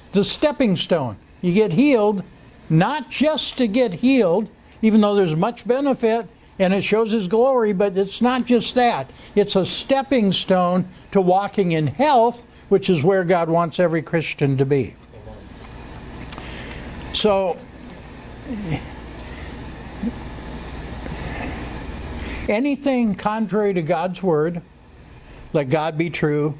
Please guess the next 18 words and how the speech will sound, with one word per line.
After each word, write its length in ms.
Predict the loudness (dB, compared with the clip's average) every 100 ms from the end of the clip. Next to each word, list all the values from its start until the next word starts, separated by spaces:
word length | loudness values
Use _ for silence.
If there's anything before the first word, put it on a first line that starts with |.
| -12 -4
and 140 | 0
every 240 | 2 2 2
man 240 | 2 0
a 80 | 0
liar. 400 | 2 0 -4 -10 -16 -20 -16 -12 -12 -12 -8 0
James 320 | 0 2 2
says 280 | 0 2 2
in 140 | 2
another 360 | 4 2 2 0
place, 600 | 2 0 0 -2 -8 -4
James 360 | 0 0 0
four 400 | -2 2 2 2
seven, 640 | -2 -2 0 2 2 2 0 -20 -20 -20 -20 -6
"Submit 640 | 0 2 4 4 4 2
yourselves 840 | 2 2 2 2 4 4 2 0
therefore 480 | 2 4 4 2 4
to 80 | 2
God, 640 | 2 0 0 -2 -4 -6